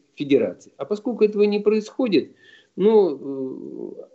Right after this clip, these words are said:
они недо-, недовольны нами, поскольку мы их как бы считаем вторым сортом, да, таджик, узбек превратилось уже в имя нарицательное. Вот. А они, не, знаете, не очень хорошо к нам, естественно, да, вот, испытывая,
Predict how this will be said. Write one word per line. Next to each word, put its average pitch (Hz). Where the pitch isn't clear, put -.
они 240
недо-, 127
недовольны 135
нами, 202
поскольку 165
мы 156
их 143
как 131
бы 127
считаем 127
вторым 123
сортом, 113
да, 143
таджик, 127
узбек 117
превратилось 117
уже 110
в 110
имя 107
нарицательное. 165
Вот. 156
А 160
они, 226
не, 160
знаете, 180
не 156
очень 135
хорошо 127
к 117
нам, 120
естественно, 131
да, 143
вот, 110
испытывая, 123